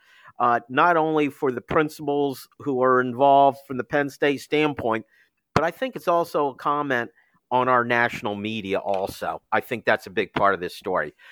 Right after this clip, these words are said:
All right, Jeff, that has to be it for our show. Thank you all for listening. Join us next time on the Keystone Kickoff Show.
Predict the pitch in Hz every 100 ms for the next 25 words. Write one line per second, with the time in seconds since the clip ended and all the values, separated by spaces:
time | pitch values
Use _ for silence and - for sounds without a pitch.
0 | - - - 196 220 - 196 165 175 175
1 | 165 170 175 - 170 170 170 165 175 165
2 | 156 147 - 180 185 - 185 175 180 165
3 | 156 175 180 165 185 165 190 185 165 -
4 | 185 - 135 110 101 - _ - 104 98
5 | - 147 131 151 135 131 - 123 - 90
6 | 87 - 92 78